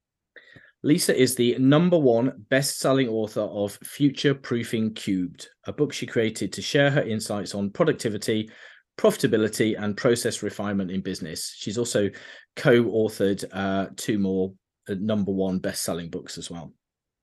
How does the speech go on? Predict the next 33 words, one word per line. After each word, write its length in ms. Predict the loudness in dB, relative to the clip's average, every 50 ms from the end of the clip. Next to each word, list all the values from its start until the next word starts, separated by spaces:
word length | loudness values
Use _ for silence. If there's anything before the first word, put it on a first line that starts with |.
| _ _ _ _ _ _ _ _ _ _ -20 -20 -20 _ _
Lisa's 240 | 0 0 0 2 4
goal 240 | 8 8 8 10 8
is 100 | 6 4
to 140 | 2 2
prepare 400 | 2 2 0 2 4 6 6 6
her 100 | 6 4
clients 460 | 2 2 0 0 2 2 0 -2 -4 -8
with 100 | -8 -8
the 80 | -6
skills, 500 | -8 -2 4 6 6 8 8 6 2 0
capabilities, 720 | 0 0 0 0 2 2 2 2 2 0 -2 -2 -2 -2
and 240 | -4 -4 -4 -4 -2
self-reliance 800 | 0 2 4 4 4 4 2 2 4 4 2 2 0 -2 -4 -4
they 140 | -4 -2
need 340 | 0 0 2 2 0 0 -2 -6 -14 -20 -20 -20 _ _
to 80 | -12 -12
thrive 480 | -10 -2 0 2 4 6 4 4 4
in 80 | 2 0
the 80 | 0
future 500 | -2 -2 -2 -4 -4 -2 -2 0 0 0 -2
without 520 | -2 0 2 2 4 4 4 4 2 0 -4
Al 160 | -6 -6 -6 -6
Cubed's 340 | -6 -8 -8 -8 -8 -8
guidance. 640 | -10 -6 -4 -4 -4 -4 -6 -12 -12 -10 -10 -10 -12 _ _ _ _ _ _ _ _ _ _ -6
With 100 | 0 2
this 180 | 2 2 4
notion, 480 | 4 4 4 4 2 0 0 0 0 -2
she's 220 | -6 -8 -10 -12
broken 520 | -2 2 4 4 4 4 0 -2 -2 -2 -4
the 160 | -4 -6 -6
typical 580 | -6 -6 -6 -6 -6 -6 -6 -6 -6 -6 -6 -6
consulting 640 | -8 -8 -8 -6 -6 -8 -10 -8 -8 -8 -8 -8 -8
model. 280 | -10 -12 -14 -16 -20